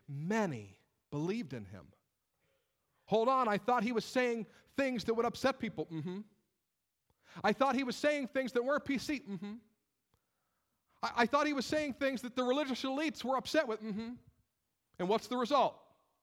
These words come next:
Say it with me. "Many believed in him." Well, he should have softened the message. There is no message to soften.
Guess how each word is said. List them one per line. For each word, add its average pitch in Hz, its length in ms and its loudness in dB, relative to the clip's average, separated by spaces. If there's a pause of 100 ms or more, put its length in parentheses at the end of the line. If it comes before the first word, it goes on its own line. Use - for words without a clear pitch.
(640)
Say 214 140 4
it 226 100 2
with 247 180 4
me. 165 200 0 (320)
"Many 185 840 2 (280)
believed 190 840 2 (300)
in 180 160 0
him." 147 440 2 (1600)
Well, 202 120 -6
he 240 120 -4
should - 180 -8
have 214 120 -6
softened 226 440 -2
the 220 60 -2
message. - 420 -4
There 247 180 2
is 277 140 -2
no 247 140 2
message 247 420 -2
to 247 80 -4
soften. 262 640 -2